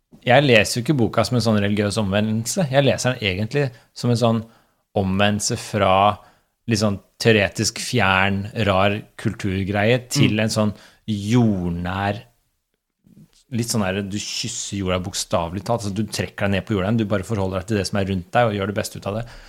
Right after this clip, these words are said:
Speaker 1: Så det er en
Speaker 2: Ja.
Speaker 1: sånn omveltning og en transformasjon fra liksom noe sånn livsfjernt til noe veldig livsnært.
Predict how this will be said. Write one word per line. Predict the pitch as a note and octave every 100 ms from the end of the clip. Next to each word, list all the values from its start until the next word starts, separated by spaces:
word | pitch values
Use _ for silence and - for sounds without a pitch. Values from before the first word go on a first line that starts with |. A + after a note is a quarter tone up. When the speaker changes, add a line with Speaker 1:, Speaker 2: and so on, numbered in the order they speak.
| -
Speaker 1:
Så | -
det | A#2+
er |
en | A2
Speaker 2:
Ja. |
Speaker 1:
sånn | C3 -
omveltning | A2 G#2+ A2 A2 - B2+ C3 A#2+ - _ _ _
og | B2+ B2
en | A#2+ A#2+ A#2+
transformasjon | - B2 - B2 A#2+ A#2+ A2+
fra | A2 B2+
liksom | A#2 A#2
noe | A2+
sånn | A2+ A2 - _ -
livsfjernt | A2 - - C#3 C3+ B2
til | A#2
noe | A#2
veldig | A2 A2
livsnært. | G#2 - C3 C#3 - -